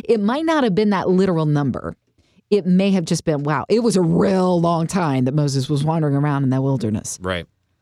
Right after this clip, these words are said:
Speaker 1: Forty years, real long time. So you have to, to understand the significance of Jewish culture
Speaker 2: Mm-hmm, mm-hmm.
Speaker 1: and then see how that understanding, that symbolism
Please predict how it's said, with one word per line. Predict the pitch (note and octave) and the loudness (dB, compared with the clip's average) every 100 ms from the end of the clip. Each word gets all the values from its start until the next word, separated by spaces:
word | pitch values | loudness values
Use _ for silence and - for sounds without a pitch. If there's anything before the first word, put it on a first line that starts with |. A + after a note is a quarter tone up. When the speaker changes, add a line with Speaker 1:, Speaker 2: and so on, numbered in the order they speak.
| _ | _
Speaker 1:
Forty | - A3 G3 | -2 0 2
years, | F#3+ D#3+ G2+ - - _ _ - | 2 0 -2 -6 -14 _ _ 0
real | D#3+ A#3 C4 A#3 F#3 | 2 4 2 2 0
long | D#3 C3+ C3 | 0 -2 -2
time. | F#3 C3+ A2+ - - _ - | -2 -2 -4 -8 -14 _ -4
So | - | 0
you | A#3 A#3+ | 2 0
have | C4+ C#4+ | 0 0
to, | B3+ F#3+ - - A3 - | 0 0 -2 -12 -16 -4
to | G#3 F#3+ - | 0 0 0
understand | G#3 G#3 A3 F3 | 0 0 0 0
the | |
significance | - D#3+ F3+ - E3 D#3 | 0 0 0 0 -2 -2
of | C#3 | 0
Jewish | D#3+ D#3 D#3 - - - | 0 2 0 -6 -14 -4
culture | G#3 F#3+ - B2 D#3 - | -2 -2 -2 -2 -4 -6
Speaker 2:
Mm-hmm, | F2+ F2+ F2 - G2+ | -6 -6 -6 -10 -10
mm-hmm. | F2 F2 - _ _ - | -6 -8 -10 _ _ -2
Speaker 1:
and | F#3 F3+ | 0 2
then | G3+ G3 G3 - _ | 0 0 -2 -4 _
see | - - A#3 A3+ | -8 -2 0 0
how | - G3+ F#3 - - | -2 -2 -2 -4 -6
that | C#3+ C3+ F3+ A3 - _ _ _ _ | -6 0 0 -2 -6 _ _ _ _
understanding, | F#3 F3+ E3+ - F3+ E3+ D3 B2+ C#3+ C#3 | 0 0 -2 -2 -2 0 0 -2 -2 -2
that | D#3 - | -2 -2
symbolism | - - F3+ D#3+ D3+ C#3 | -4 0 0 2 0 -2